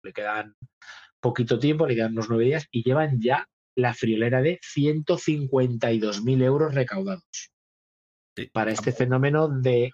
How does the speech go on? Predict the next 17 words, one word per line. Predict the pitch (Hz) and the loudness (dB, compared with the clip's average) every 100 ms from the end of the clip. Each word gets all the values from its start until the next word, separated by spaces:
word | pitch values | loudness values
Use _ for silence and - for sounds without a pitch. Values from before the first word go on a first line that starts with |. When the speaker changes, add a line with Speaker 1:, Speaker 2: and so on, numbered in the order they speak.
| - | 0
Speaker 1:
erotismo | 123 120 127 135 131 135 135 131 127 127 123 123 | 2 2 2 0 2 0 2 2 2 2 2 4
lovecraftiano, | 123 123 - 120 117 - 123 135 151 160 170 170 165 - _ _ _ | 2 0 -4 -2 -2 -2 -2 0 0 0 0 -2 -4 -8 _ _ _
de | 117 131 127 120 131 131 | -12 -8 -6 -2 -2 0
amor | 127 131 156 180 | 2 2 2 0
interespecies, | 147 131 131 123 - 151 147 165 175 139 | 0 2 2 0 0 -2 2 2 2 0
no | 120 | -4
sé. | - 98 - 98 98 95 | -6 -12 -10 -10 -10 -8
Es | - | -6
que | - | -2
se | 131 135 | 0 2
me | 123 | 2
va | 123 | 2
un | 123 | 0
poco | 123 113 113 110 | -2 0 0 2
la | 110 | 0
definición | 107 110 101 - 98 | -2 -6 -12 -10 -10
esa. | 98 - | -10 -14